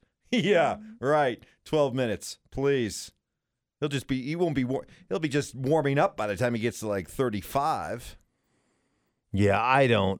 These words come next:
Speaker 2: I mean, I te-, I know it's, it's,
Speaker 1: But you
Speaker 2: it,
Speaker 1: can't,
Speaker 2: it's hard.
Speaker 1: you can't be against this just because you're worried that the s-, the speeches are gonna drag on too long. I mean, this is about recognizing guys' careers and
Speaker 2: Why can't guys do it in, in,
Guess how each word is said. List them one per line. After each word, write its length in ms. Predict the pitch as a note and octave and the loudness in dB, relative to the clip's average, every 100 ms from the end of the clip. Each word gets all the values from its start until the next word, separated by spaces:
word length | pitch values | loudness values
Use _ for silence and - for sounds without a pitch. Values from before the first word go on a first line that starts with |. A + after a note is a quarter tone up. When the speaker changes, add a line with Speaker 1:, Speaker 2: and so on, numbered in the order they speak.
| - | -2
Speaker 2:
I 120 | A2+ | 2
mean, 220 | A#2+ A#2 | 4 4
I 120 | B2+ | 4
te-, 240 | - B2 A2 | 4 4 4
I 180 | B2 D3+ | 2 2
know 280 | D#3+ C3+ | 2 2
it's, 240 | B2 - - - | 2 -2 -14 -6
it's, 340 | C3+ - - - | -6 -6 -12 -2
Speaker 1:
But 140 | G#3+ | 0
you 60 | B3+ | 0
Speaker 2:
it, 100 | - | -2
Speaker 1:
can't, 420 | D#4 D#4+ C4+ E3 _ _ _ | -2 0 -2 -4 _ _ _
Speaker 2:
it's 240 | B2+ B2+ - | -4 -4 -4
hard. 440 | C3+ D3 C#3 B2+ | 0 4 6 6
Speaker 1:
you 80 | A#2 | 4
can't 300 | G#2+ C#4 E3 | 2 -2 0
be 80 | E3+ | -2
against 400 | A#2 D3 D#3+ - | 0 -2 -2 -4
this 180 | B2 - | -6 -6
just 160 | C#3+ | -8
because 320 | C#3 - B2+ | -4 -2 -2
you're 140 | G#2+ G#2 | -4 -4
worried 400 | G#2 B2+ B2+ G#2 | -2 0 0 -2
that 180 | G2 - | -6 -6
the 80 | |
s-, 160 | F#2 - - | -12 -12 -16
the 100 | F#2+ | -14
speeches 520 | - - F#3+ F#3 G2+ | -6 -4 -4 -4 -8
are 40 | E2+ | -8
gonna 200 | D#2 D2 _ - F2+ | -10 -12 _ -20 -6
drag 320 | G#2 F#2 F#2 | -4 -2 -4
on 180 | F2+ F2 | -6 -8
too 200 | - F2+ | -8 -8
long. 280 | D#2+ A2+ G3 | -6 -6 -4
I 40 | |
mean, 100 | F3 | -4
this 140 | F#3+ | -6
is 60 | G3 | -6
about 380 | E3 F3 D3+ - - _ _ | 2 2 2 -2 -16 _ _
recognizing 680 | D3 E3 D#3+ D3+ D3+ C3 C#3 | -2 -2 0 0 0 -2 0
guys' 340 | C#3 C#3 B2+ | 2 2 -2
careers 800 | - B2+ A#2 D3+ F#3+ D#3 D#3 A#2+ | -4 -4 0 0 0 0 -2 -2
and 260 | C3+ B2+ A#2 _ | -2 -2 -8 _
Speaker 2:
Why 180 | C3+ G#3 | 2 2
can't 260 | - B3+ E3 | 4 0 4
guys 280 | D3 B2 | 4 4
do 200 | F2+ G#2 | 2 2
it 100 | G#2+ | 2
in, 180 | G#2 G2+ - _ | -2 -4 -8 _
in, 360 | A2 G#2+ G2 | 0 2 0